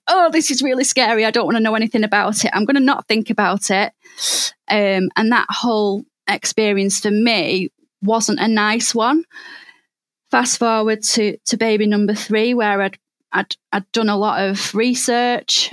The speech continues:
um, and I'd done a lot of practice around the hypnobirthing. Um, and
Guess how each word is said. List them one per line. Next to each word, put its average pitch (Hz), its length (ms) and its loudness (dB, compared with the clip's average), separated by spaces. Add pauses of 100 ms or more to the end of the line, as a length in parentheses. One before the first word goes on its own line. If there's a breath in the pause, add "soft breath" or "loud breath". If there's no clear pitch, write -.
um, 190 560 0
and 196 140 0
I'd 190 120 -4
done 220 160 -2
a 196 80 0
lot 202 200 -2
of 208 120 -8
practice 233 600 -2
around 190 320 0
the 185 80 0
hypnobirthing. 190 1000 -2 (920)
Um, 214 640 0 (1300 loud breath)
and 233 340 2